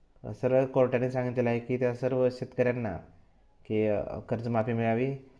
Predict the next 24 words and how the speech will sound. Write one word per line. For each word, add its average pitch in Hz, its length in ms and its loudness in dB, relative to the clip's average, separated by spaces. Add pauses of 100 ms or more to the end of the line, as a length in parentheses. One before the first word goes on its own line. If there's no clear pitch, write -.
(180)
तर 127 40 2
हे 120 100 2
विषय 127 200 0
आहे 135 140 2
दोन 143 160 2
हजार 139 120 4
सतरामध्ये 135 720 -2
देवेंद्र 120 320 0
फडणवीस 123 360 -2
यांच्या 123 240 -2
नेतृत्वाखाली 127 560 0
भाजप 123 320 -4
सरकारने 123 380 -2
कर्जमाफी 123 560 0
योजना 120 200 0
सुरू 120 260 -2
केली 120 220 0
होती. 117 400 -2 (480)
ती 127 60 0
तीस 139 480 0
जून 143 220 0
दोन 117 140 0
हजार 120 420 0
सोळापर्यंत 127 880 2